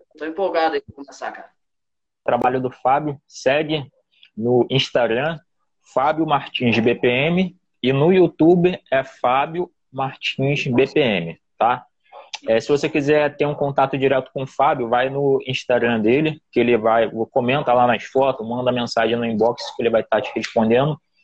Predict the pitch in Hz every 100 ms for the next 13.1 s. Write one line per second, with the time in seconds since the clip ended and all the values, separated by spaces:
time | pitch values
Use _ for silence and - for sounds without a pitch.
0 | _ _ 101 107 - 110 113 113 110 110
1 | 107 - 113 117 90 80 - _ _ -
2 | 113 143 - - - 120 127 147 139 143
3 | 147 147 143 143 - 139 135 147 147 139
4 | 131 131 127 127 123 127 131 123 131 127
5 | - _ - _ - 127 151 143 143 131
6 | 120 143 110 87 - _ _ _ _ _
7 | _ - 117 120 120 107 131 135 127 120
8 | 139 147 143 123 120 - 117 - - 113
9 | 113 117 113 113 117 - 117 - - 113
10 | 110 107 107 104 107 101 104 - 139 175
11 | - _ _ _ - - 131 143 165 139
12 | 151 - 143 135 120 113 139 120 143 147
13 | 135